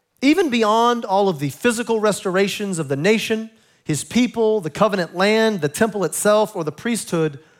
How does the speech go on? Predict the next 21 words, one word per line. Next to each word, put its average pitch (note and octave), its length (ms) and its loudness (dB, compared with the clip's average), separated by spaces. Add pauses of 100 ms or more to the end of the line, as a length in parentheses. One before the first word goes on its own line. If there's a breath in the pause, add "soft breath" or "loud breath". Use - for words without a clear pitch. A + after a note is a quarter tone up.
(1900 soft breath)
God's A#3+ 320 2
most A3+ 380 2
important G3+ 560 -2
restoration D3+ 760 -4 (640)
is C#3+ 160 0
in D#3+ 200 0
the D3 60 -4
relationship F3 840 -2
with C#3 140 -10
individuals. A#2 880 -12 (1120)
It's - 140 -20
the D#3+ 100 -6
most D#3+ 240 0
important F3 400 -6
thing D3+ 260 -4
that B2 80 -8
he C3 80 -8
died C3+ 300 -4
for. D#2+ 280 -20 (3000)
Psalm D#3+ 460 -2 (920)
eighty, E3+ 480 0